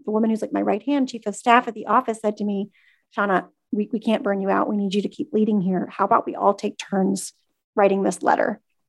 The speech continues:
And it's been one of the most incredible things. Every day, a different team member writes this update.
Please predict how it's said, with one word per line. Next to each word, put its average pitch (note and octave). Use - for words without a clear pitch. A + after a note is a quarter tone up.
And A3+
it's G#3
been A3+
one A3
of G#3+
the G#3+
most G#3
incredible G3
things. G#3+
Every A#3+
day, G3+
a G#3
different A3+
team G3+
member G3
writes G#3
this G3+
update. -